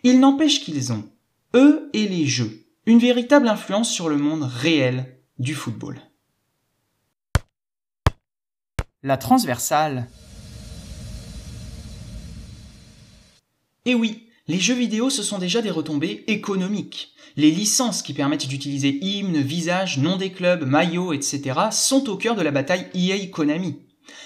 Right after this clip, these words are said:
La plupart des équipes et compétitions, bah, font d'ailleurs jouer la concurrence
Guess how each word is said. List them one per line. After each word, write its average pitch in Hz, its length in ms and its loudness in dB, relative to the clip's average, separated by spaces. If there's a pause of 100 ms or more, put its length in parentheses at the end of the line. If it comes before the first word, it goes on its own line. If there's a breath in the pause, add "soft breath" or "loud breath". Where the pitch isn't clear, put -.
La 131 100 2
plupart 160 320 0
des 147 180 0
équipes 165 220 -4
et 151 60 2
compétitions, 143 560 -4
bah, 117 220 -2
font 143 200 -6
d'ailleurs 139 300 0
jouer 135 180 -2
la 127 100 0
concurrence 143 640 -4